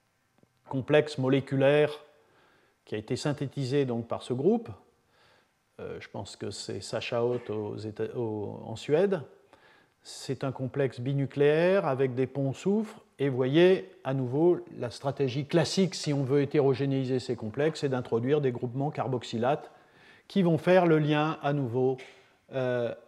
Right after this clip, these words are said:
<clears throat> entre les différents, euh,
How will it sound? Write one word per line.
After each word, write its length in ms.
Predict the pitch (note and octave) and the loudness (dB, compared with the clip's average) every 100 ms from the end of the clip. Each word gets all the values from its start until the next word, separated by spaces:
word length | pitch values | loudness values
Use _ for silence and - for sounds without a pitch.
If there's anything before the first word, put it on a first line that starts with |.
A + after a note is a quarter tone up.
| - | 2
<clears throat> 1500 | F3+ E3 C3 - _ _ _ _ - - _ _ _ _ - | 4 4 2 -6 _ _ _ _ -20 -20 _ _ _ _ -8
entre 500 | C3+ C3+ - C3+ B2+ - _ _ _ - | -6 -6 -4 -4 -4 -10 _ _ _ -8
les 180 | C3 B2 | -4 -4
différents, 680 | A#2+ - A2+ A2+ A#2 - _ _ | -6 -6 -6 -4 -8 -10 _ _
euh, 240 | A2 G2+ | -12 -10